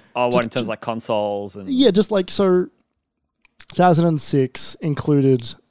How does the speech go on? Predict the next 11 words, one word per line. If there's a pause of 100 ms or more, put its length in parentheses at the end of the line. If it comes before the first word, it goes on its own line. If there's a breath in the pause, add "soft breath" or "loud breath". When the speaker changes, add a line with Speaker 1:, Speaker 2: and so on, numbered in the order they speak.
Speaker 2:
the
announcement
that
Intel
were
going
to
begin (640 soft breath)
developing
the
Core